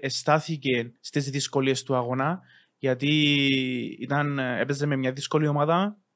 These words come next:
μέσα σε μια δύσκολη έδρα. Εντάξει, ήταν καλύτερη η Midland. Ε, έχασε πάρα πολλές ευκαιρίες, ε, μπορούσε να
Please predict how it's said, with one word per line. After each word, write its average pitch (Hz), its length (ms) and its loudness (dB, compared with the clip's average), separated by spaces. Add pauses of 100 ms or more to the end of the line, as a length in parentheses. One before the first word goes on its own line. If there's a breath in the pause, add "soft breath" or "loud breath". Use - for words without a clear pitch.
(140)
μέσα 127 220 -6
σε 135 120 -4
μια 135 200 2
δύσκολη 160 440 0
έδρα. 165 420 4 (240 loud breath)
Εντάξει, - 260 -2
ήταν 151 140 0
καλύτερη 156 400 4
η 147 60 2
Midland. 147 320 4 (600 soft breath)
Ε, 143 280 4
έχασε 147 280 0
πάρα 143 200 6
πολλές 151 260 4
ευκαιρίες, 156 680 0
ε, 151 40 -6
μπορούσε 135 360 -4
να 135 360 -4